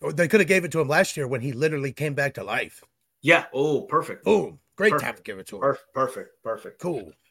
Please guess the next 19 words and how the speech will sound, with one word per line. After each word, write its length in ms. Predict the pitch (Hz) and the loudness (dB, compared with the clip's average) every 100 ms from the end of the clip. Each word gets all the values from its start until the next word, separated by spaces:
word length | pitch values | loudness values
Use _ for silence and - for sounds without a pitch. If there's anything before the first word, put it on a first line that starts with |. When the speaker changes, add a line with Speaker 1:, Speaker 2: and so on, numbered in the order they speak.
| _ _ | _ _
Speaker 2:
Uh, 240 | 131 127 117 | 2 2 0
Buccaneers 440 | 165 170 170 165 156 | 0 0 0 -2 -2
beat 180 | 160 147 | -6 -6
the 60 | |
Packers 680 | 127 139 123 135 120 120 - - | -4 -2 -2 -4 -4 -6 -8 -2
thirty-four 440 | 135 131 131 123 | -2 -2 -4 -6
to 60 | 107 | -6
twenty. 520 | - 123 123 123 123 _ _ _ _ _ _ _ | -10 -8 -6 -6 -10 _ _ _ _ _ _ _
So, 500 | - 113 107 101 - | -6 -4 -6 -8 -4
yeah, 160 | 123 107 | -4 -4
the, 100 | 113 | -8
so 180 | - 110 | -6 -8
the, 140 | 107 - | -8 -10
the 80 | 101 | -8
Buccaneers 580 | 123 - 120 113 110 | -6 -6 -6 -6 -6
are 100 | 107 | -8
seven 320 | 101 131 120 107 | -6 -6 -6 -10
and 100 | 104 | -6
seven. 420 | 135 131 131 | -4 -2 -4